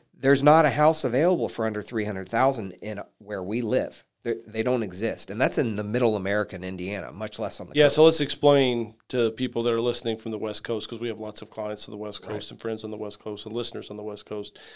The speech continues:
Speaker 2: that three hundred thousand used to buy you anything you wanted here.
Speaker 1: Mm-hmm.
Speaker 2: You know, in, in, in any area of central Indiana,
Speaker 1: Right.
Speaker 2: in the nicest areas, you know, like, uh,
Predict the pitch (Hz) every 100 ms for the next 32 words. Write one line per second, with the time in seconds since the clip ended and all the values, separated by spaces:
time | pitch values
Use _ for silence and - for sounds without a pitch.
0 | - _ 127 120 113 113 - _ _ _
1 | _ _ _ _ _ - 160 156 143 127
2 | 131 131 131 127 117 110 120 135 - 113
3 | 110 113 117 - 110 107 95 92 90 87
4 | 92 - - 120 135 180 - _ _ 127
5 | 113 117 139 156 151 156 156 - 165 151
6 | 143 127 127 127 120 110 113 107 _ -
7 | 117 113 - 139 117 117 117 117 107 104
8 | 104 101 98 98 131 139 151 139 123 -
9 | 107 101 95 107 107 104 104 113 107